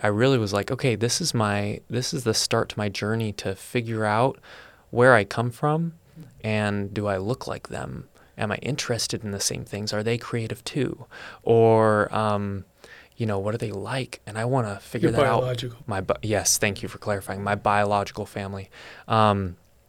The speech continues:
Speaker 1: and then there was also just the practicals of, like, well, I wanna know, like, what medical issues do they have that I need to be aware of,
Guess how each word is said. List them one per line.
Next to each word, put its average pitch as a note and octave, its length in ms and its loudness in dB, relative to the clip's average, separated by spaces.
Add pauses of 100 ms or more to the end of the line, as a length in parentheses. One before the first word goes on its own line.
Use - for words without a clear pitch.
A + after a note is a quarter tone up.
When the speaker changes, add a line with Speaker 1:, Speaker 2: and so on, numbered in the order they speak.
(520)
Speaker 1:
and C3+ 120 0
then D3+ 100 2
there C#3 120 4
was G#2 100 2
also G#2+ 360 2
just G2+ 180 -4
the - 80 -8
practicals G#2 480 -4
of, G#2 140 -6
like, G2 240 -6
well, A#2 160 0
I A#2+ 80 -2
wanna A#2 240 -2
know, A2 180 -2
like, G#2+ 240 -6
what C3 340 -2 (120)
medical A2+ 520 -2
issues - 400 -8
do - 80 -10
they A2 120 -8
have - 240 -6
that A2 120 -4
I A2 80 -4
need A2+ 180 -6
to A2 40 -10
be G#2+ 80 -6
aware - 320 -4
of, - 220 -8